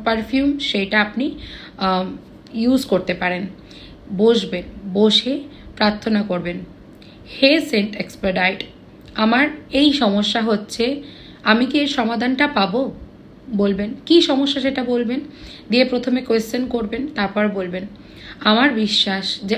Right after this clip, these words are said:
আপনাকে কল করাতে আমি এই সমস্যার সমাধানটা পাবো,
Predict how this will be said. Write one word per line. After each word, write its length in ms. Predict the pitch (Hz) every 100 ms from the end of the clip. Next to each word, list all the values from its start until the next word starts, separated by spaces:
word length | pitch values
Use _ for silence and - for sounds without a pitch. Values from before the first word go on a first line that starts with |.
| -
আপনাকে 440 | 214 226 247 269
কল 340 | 254 208 190 208
করাতে 520 | 254 220 214 185 175 - - - -
আমি 400 | 196 214 269 - - -
এই 160 | 214 220
সমস্যার 460 | 214 196 202 226
সমাধানটা 600 | 214 202 190 202 214 262 -
পাবো, 320 | 180 165 170